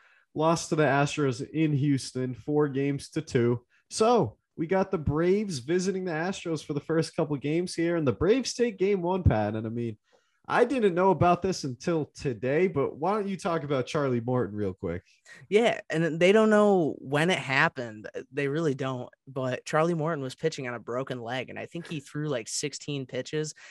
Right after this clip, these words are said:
Speaker 2: and he just apologized to the Braves fans 'cause he said, "I'm sorry it wasn't more." Like, he's like, "I could have gone farther, you know? I could have," like, we're having throwbacks to, like, the bloody sock game, you know, for the Red
Speaker 1: Yeah.
Speaker 2: Sox. Like, we really are.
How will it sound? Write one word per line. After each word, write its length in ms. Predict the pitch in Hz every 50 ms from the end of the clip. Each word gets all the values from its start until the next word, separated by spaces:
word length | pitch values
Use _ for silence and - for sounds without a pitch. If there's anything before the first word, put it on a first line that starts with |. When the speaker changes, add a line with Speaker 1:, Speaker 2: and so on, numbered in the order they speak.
| - - -
Speaker 2:
and 100 | 151 151
he 160 | 151 160 190
just 220 | 190 185 156 - 165
apologized 800 | 139 - 143 135 147 165 165 143 135 123 113 107 117 120 -
to 80 | - 127
the 100 | 135 131
Braves 380 | 135 127 123 127 139 143 -
fans 320 | - 127 120 104 101 107 -
'cause 160 | - 127 120
he 160 | 127 131 135 127
said, 240 | - 135 135 131
"I'm 100 | 135 135
sorry 320 | 131 - 139 135 135 135 135
it 80 | 123
wasn't 300 | 123 127 127 - 123 107
more." 280 | 104 110 120 120 95 98
Like, 140 | 107 98 - -
he's 180 | 131 135 127
like, 140 | 135 123 123
"I 120 | 127 131
could 200 | 131 - 147 135
have 120 | 131 127 120
gone 240 | - 120 110 101 107
farther, 420 | - - 117 117 117 107 101 95
you 140 | 104 107 104
know? 180 | 104 107 113 - _ - - - _
I 60 | - 127
could 140 | - 143
have," 100 | 139 - 147 160 - - - - -
like, 140 | - 160 165
we're 120 | 190 226 247
having 180 | 247 214 180
throwbacks 640 | 156 - 190 185 180 175 170 170 165 151 147 - -
to, 80 | - 160
like, 340 | 151 143 139 135 127 - _ - 139 - - _ 151
the 100 | 156 139
bloody 440 | 123 135 139 143 156 160 156 147
sock 420 | - - - 135 127 131 147 170 - _
game, 320 | - 135 127 127 131 123 131
you 60 | 131
know, 180 | 139 131 131 139
for 220 | 131 160 156 139
the 100 | 135 131
Red 220 | 127 127 117 117 113
Speaker 1:
Yeah. 60 | 113
Speaker 2:
Sox. 420 | 113 107 104 104 107 110 110 -
Like, 140 | - 131 127
we 160 | 131 135 131
really 320 | 135 143 151 147 139 127 123
are. 260 | 131 127 123 127